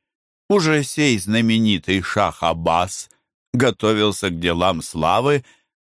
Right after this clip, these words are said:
которые доставили ему в летописях имя великого, наследовав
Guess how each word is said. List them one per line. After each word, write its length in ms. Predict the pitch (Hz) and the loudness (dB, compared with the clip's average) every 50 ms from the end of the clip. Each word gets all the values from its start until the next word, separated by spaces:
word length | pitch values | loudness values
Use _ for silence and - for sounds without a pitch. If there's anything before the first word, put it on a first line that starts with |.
| _ _ | _ _
которые 520 | - 143 127 - - 120 120 120 120 120 117 | -2 -2 -2 0 0 0 0 2 0 0 0
доставили 640 | 113 120 117 - - 101 113 113 110 110 110 107 | 0 -2 -2 -2 -2 0 0 2 2 2 2 2
ему 340 | 110 104 107 107 104 113 104 | 2 2 2 2 2 0 0
в 40 | 101 | 2
летописях 720 | 104 110 113 - - 98 - 104 95 - 107 92 - - | 0 0 0 0 -4 -4 -2 -4 -2 -2 -2 -4 -2 0
имя 360 | 120 117 107 101 101 95 87 76 | 0 0 2 2 2 0 0 0
великого, 800 | 80 98 98 92 90 98 101 - - 98 92 92 95 92 87 - _ _ _ _ _ _ _ _ _ _ _ _ _ - | 0 0 0 0 0 0 0 0 0 0 2 2 2 0 0 -2 _ _ _ _ _ _ _ _ _ _ _ _ _ 0
наследовав 920 | 135 160 165 - - - 135 156 147 120 131 135 123 127 123 - - | 0 0 0 -2 -4 -2 -2 0 0 0 0 0 0 0 -2 -2 -4